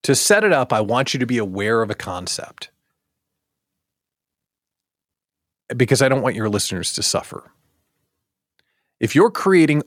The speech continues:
audio content or, you know, audio, video, like we're doing here,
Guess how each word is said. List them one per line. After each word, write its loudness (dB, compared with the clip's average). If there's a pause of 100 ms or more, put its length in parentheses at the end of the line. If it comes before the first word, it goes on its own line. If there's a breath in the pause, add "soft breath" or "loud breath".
audio 2
content -8 (360)
or, 2 (840)
you -4
know, -6 (120)
audio, -2
video, -6 (100)
like -10
we're -8
doing -4
here, -6